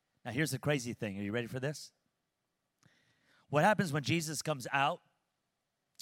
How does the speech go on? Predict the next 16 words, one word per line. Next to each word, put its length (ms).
of 160
the 80
water? 460
Spirit 360
of 80
God 240
comes. 300
There's 220
an 100
anointing. 460
We 100
heard 160
about 220
it 80
last 260
night. 260